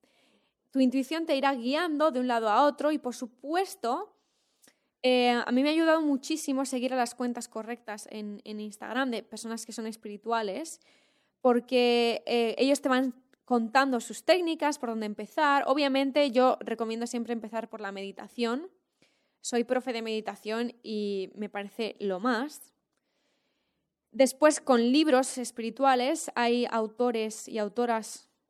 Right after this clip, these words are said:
que son lo más. De hecho, quiero hacer un especial de eso en Instagram, en Tu Otro Nivel, así que os lo pondré. Libros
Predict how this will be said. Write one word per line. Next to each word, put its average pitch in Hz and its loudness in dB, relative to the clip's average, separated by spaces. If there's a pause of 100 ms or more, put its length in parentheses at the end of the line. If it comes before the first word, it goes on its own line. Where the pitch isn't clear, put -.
(200)
que 233 -10
son 226 -4
lo 202 -2
más. 240 -4 (680)
De 233 -2
hecho, 240 0
quiero 240 0
hacer 240 -2
un 233 -4
especial 226 -8
de 214 -4
eso 214 -8
en 214 -4
Instagram, 214 -4
en 214 -8
Tu 233 -2
Otro 220 -2
Nivel, 208 -8
así 208 -14
que - -12 (180)
os 202 -12
lo 202 -8
pondré. 190 -14 (480)
Libros 302 -2